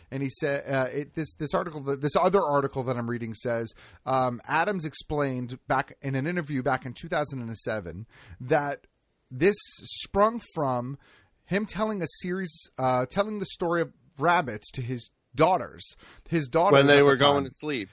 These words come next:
Speaker 1: yeah, insisted that
Speaker 2: Yeah.
Speaker 1: he write it all down. They were very, very persistent, he said. And after some delay,
Speaker 2: Mm-hmm.
Speaker 1: he began writing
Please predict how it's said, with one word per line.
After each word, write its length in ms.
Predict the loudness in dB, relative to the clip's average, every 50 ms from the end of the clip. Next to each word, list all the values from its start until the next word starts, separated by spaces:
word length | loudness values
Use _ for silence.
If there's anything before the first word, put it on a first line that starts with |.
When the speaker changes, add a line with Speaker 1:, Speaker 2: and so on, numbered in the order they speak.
| -18 _ 0
Speaker 1:
yeah, 180 | 0 0 0
insisted 520 | 0 -6 -6 -4 -4 -4 -4 -4 -6 -4 -2
that 140 | -2 0
Speaker 2:
Yeah. 200 | 2 2 2 2
Speaker 1:
he 40 | 2 2
write 200 | 2 2 2 2
it 80 | 2
all 180 | 0 0 0 0
down. 380 | 0 0 0 2 0 -2 -4
They 60 | -4 -2
were 140 | -2 0
very, 260 | 2 4 4 4 4 4
very 200 | 4 2 2 0
persistent, 680 | -2 -6 -8 -6 -6 -6 -4 -6 -6 -6 -10 -12 -12
he 160 | -16 -14 -14 -12
said. 380 | -10 -8 -6 -6 -6 -8 -10 -14 -20 -20 -20 -16 -10
And 120 | -8 -6
after 200 | -6 -6 -6 -8
some 220 | -8 -6 -4 -4 -4
delay, 280 | -2 -2 0 0 0 0
Speaker 2:
Mm-hmm. 80 | 0
Speaker 1:
he 100 | -2 -2
began 380 | -4 -4 -4 -4 -4 -4 -4 -4
writing 600 | -2 -2 -2 -2 -2 -4 -6 -8 -8 -12 -14 -18